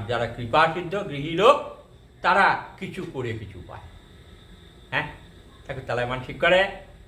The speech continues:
সাধু বাবার চরণে কিছু নিবেদন করে, কারো কোনো সৎ কাজ করে, হ্যাঁ, অতিথি সেবা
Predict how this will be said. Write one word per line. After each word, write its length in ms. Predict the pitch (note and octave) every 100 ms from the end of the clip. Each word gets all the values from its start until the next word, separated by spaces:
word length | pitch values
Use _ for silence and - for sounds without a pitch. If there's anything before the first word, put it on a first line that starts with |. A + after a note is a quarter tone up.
| - -
সাধু 140 | C3 B2+
বাবার 180 | C3+ C3
চরণে 240 | C3+ C3 C3+
কিছু 140 | C3 C3+
নিবেদন 300 | C3+ C#3+ D#3 D#3
করে, 160 | F3 F#3+ F#3+ - - - -
কারো 180 | C3+ C3+ C3+
কোনো 140 | C3 B2+
সৎ 160 | F3+ -
কাজ 120 | D#3+ D#3+ G3
করে, 180 | G#3 A3 G#3+ - - -
হ্যাঁ, 160 | F3 C4+ - - - - - - -
অতিথি 300 | C3 E3 D#3+
সেবা 200 | E3 F3+